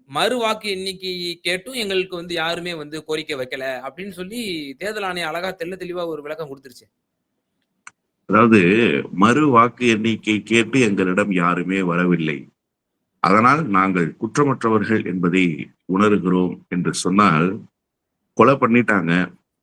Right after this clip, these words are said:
Speaker 1: ம்.
Speaker 2: அவங்க கிட்டயே போய் நியாயம் கேட்டா இந்த கொலைக்கான நியாயம் கிடைக்குமா அப்படிங்கிற அந்த மனநிலை இருக்குல்ல, அதுதான் அந்த அப்பீல் போகாத மனநிலை. நீங்க இதை ரொம்ப நுட்பமாக உள்வாங்கணும். ஒரு ஜனநாயக படுகொலையை அப்பட்டமாக நிகழ்த்தியதற்கு பிறகு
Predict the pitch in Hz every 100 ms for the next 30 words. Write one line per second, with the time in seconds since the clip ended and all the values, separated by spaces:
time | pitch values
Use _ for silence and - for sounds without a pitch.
0 | _ _ _ _ _ - 120 131 147 147
1 | 131 143 151 151 131 107 107 120 117 110
2 | 107 120 104 101 117 131 117 98 87 95
3 | 101 85 90 98 90 87 82 - _ _
4 | _ _ - 87 101 113 101 85 80 87
5 | 104 98 76 67 69 90 80 - _ _
6 | - 90 117 135 127 92 104 120 98 92
7 | 90 92 80 71 71 71 - 101 98 90
8 | 92 107 151 135 104 - 139 127 156 165
9 | 98 101 104 92 78 - _ _ _ _
10 | _ _ - 120 123 98 123 175 208 214
11 | 196 156 139 139 147 143 143 160 120 110
12 | 180 180 175 170 156 123 107 127 127 135
13 | 117 104 - 85 80 71 90 110 120